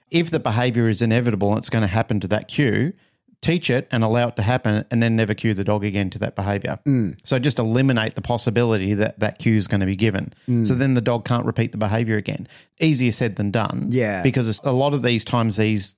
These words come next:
Speaker 1: inadvertent cues that we give are unintentional,
Speaker 2: Yeah.
Speaker 1: are unbeknownst to us. And there's sometimes things that we can't stop because they're part of our makeup behavior.
Speaker 2: Yeah, eh, that's right. So if it's outside of our
Speaker 1: Mm.
Speaker 2: control, you, that's where you demonstrate to the dog, you go like, "Hey, you can't do that." Like,
Speaker 1: Mm.
Speaker 2: here's punishment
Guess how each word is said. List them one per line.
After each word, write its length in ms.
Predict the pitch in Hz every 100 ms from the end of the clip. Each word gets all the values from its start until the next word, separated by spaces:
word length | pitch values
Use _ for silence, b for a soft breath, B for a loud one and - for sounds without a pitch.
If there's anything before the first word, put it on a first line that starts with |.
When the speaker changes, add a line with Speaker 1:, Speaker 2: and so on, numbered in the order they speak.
| -
Speaker 1:
inadvertent 640 | 139 120 98 113 113 110
cues 380 | - - 120 110
that 100 | -
we 100 | 110
give 540 | 95 139 110 104 139 -
are 180 | 123 110
unintentional, 800 | 110 104 131 123 117 101 104 160 -
Speaker 2:
Yeah. 200 | 113 82
Speaker 1:
are 260 | 120 117
unbeknownst 720 | 113 110 107 117 127 143 131
to 100 | - 101
us. 300 | 123 - - B B -
And 200 | 143 135
there's 160 | 127
sometimes 680 | - 151 160 147 123 110 -
things 200 | 120 117
that 100 | 110
we 100 | 113
can't 320 | - 127 113
stop 300 | - 143 131
because 260 | - 101 107
they're 140 | 104
part 240 | 104 117 110
of 80 | 98
our 100 | 101
makeup 420 | 104 107 110 -
behavior. 460 | 113 104 107 92 98
Speaker 2:
Yeah, 260 | 143 95 -
eh, 240 | 143 151
that's 200 | 151 135
right. 200 | 131 87
So 100 | -
if 100 | 131
it's 120 | -
outside 300 | 175 170 139
of 80 | 117
our 80 | 104
Speaker 1:
Mm. 40 | 98
Speaker 2:
control, 360 | 85 147 110
you, 180 | 95 107
that's 180 | - 123
where 120 | 165
you 100 | 135
demonstrate 440 | 117 143 139 - 110
to 80 | 104
the 40 |
dog, 180 | 135 135
you 80 | 101
go 100 | 104
like, 160 | 104
"Hey, 120 | - 135
you 60 |
can't 200 | 120 156
do 120 | 135
that." 220 | 139 - -
Like, 200 | 135 127
Speaker 1:
Mm. 40 | 104
Speaker 2:
here's 260 | 120 131
punishment 580 | - 104 101 - 143 143